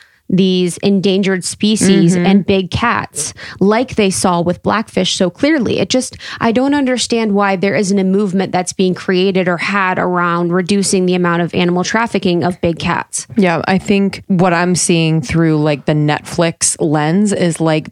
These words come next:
Speaker 2: that it, this particular series is, like, enter-,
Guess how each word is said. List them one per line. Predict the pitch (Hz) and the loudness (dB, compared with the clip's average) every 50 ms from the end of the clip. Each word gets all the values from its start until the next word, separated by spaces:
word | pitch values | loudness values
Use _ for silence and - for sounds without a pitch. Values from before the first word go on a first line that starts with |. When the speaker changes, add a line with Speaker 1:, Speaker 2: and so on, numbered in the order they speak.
| - | -10
Speaker 2:
that | - 165 147 180 170 160 | -6 -2 0 0 0 0
it, | 170 - - 185 185 175 - _ - | 0 -2 -4 -8 -10 -10 -10 _ -4
this | 170 156 151 160 196 202 208 - - | -2 0 2 2 4 2 2 0 -2
particular | - - 202 190 - - 185 185 - - 180 160 151 156 151 147 147 143 143 147 151 | -2 0 0 0 0 0 -2 -2 0 0 0 0 2 2 2 2 0 0 0 0 -2
series | - - - - 151 147 147 151 165 196 226 269 254 - - - _ - | -2 -2 -2 0 0 0 2 2 2 2 2 0 -2 -4 -6 -6 _ 0
is, | 175 170 165 156 - | 2 2 2 2 0
like, | 165 156 151 - - - | 0 0 -2 -4 -6 -4
enter-, | - 165 160 170 170 165 160 | -2 0 2 2 0 0 -2